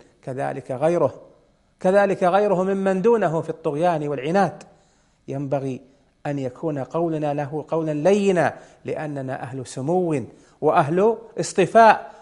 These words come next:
صفوة الله في خلقه، نرحم خلق الله جل وعلا،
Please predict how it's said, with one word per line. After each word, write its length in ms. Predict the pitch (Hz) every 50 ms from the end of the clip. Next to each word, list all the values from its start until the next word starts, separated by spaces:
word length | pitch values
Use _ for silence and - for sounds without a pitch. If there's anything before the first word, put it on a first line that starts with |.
| - _
صفوة 380 | - - 185 151 - - 151 135 -
الله 400 | 156 147 151 151 147 127 139 139
في 160 | 123 - 139
خلقه، 400 | 127 - 165 160 147 - - 135 - - - - _ -
نرحم 500 | 131 147 165 160 160 - - 147 143 131
خلق 320 | 131 - - 156 147 - 147
الله 240 | 143 147 147 131 131
جل 420 | 120 139 131 131 139 135 135 131
وعلا، 460 | 123 127 135 127 156 170 160 143 123